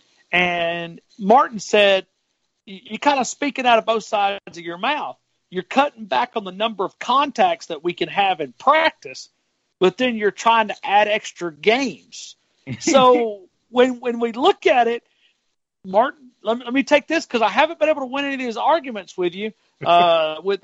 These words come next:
Speaker 1: with these, these college football playoff discussion. Um, pick up and go there when we talk about, uh, injuries and cutting down the number of contacts, but then adding games on the back end.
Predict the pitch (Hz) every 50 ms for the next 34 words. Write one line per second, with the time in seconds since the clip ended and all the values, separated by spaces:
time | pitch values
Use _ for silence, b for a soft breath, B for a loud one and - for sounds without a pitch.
0 | - - 208 190 185 220 208 196 170 - 202 202 190 - - - 226 233 240 233
1 | 202 - - - 220 214 - - 208 202 185 - - - 233 269 330 320 269 -
2 | _ - - - - 151 147 139 - 180 175 _ _ _ _ _ _ _ _ _
3 | _ _ 147 165 165 156 151 151 143 139 135 _ _ _ _ _ _ _ _ _
4 | _ _ _ - 294 - - 302 294 - 262 240 226 233 254 262 247 226 185 180
5 | 165 156 143 139 147 156 165 165 - 208 196 - 196 175 190 185 180 175 170 -
6 | _ - - 165 160 160 156 156 151 - 208 226 233 233 208 170 208 220 220 220
7 | 196 170 180 160 147 b b b b b b - - - 233 - 196 185 202 208
8 | 208 208 202 185 170 175 185 202 202 180 180 160 - _ - - 202 208 214 202
9 | - 185 170 156 147 - - - 170 160 - 190 180 175 - 170 185 190 190 180
10 | 180 156 160 185 185 185 185 165 143 156 156 151 143 175 170 165 160 - 180 175
11 | 165 139 -